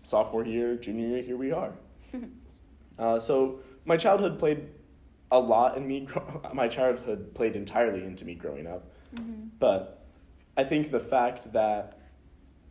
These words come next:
Speaker 1: I had to start over on my own two feet so many times, just from moving from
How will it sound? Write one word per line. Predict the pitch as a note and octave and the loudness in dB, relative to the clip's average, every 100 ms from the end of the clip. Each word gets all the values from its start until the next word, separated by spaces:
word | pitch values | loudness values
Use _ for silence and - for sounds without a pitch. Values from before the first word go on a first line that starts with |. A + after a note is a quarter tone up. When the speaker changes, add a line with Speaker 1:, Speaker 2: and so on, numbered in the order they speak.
| - - - - | -20 -20 -20 -2
Speaker 1:
I | C3+ | 0
had | C#3+ C#3+ - | 2 2 2
to | B2 A2+ A2 - | 2 4 2 -2
start | - - C3+ | -4 2 6
over | A#2+ B2 B2+ | 6 6 4
on | A#2 | 4
my | A#2 | 2
own | A#2 | 0
two | A#2 A#2 | -2 -8
feet | A2+ A2 A#2 A#2 | -8 -4 -4 -4
so | - B2+ | -4 -2
many | C3+ C3+ | -2 -4
times, | C3+ C#3+ C#3+ D3+ D3+ - - - - | -4 -4 -4 -6 -10 -18 -20 -20 -8
just | - C3+ | -2 0
from | - A#2 A2+ | 0 0 2
moving | A#2 A#2 A2+ A2 A2+ | 0 0 -2 -4 -8
from | - A2 G#2 G#2+ | -4 -2 -2 -4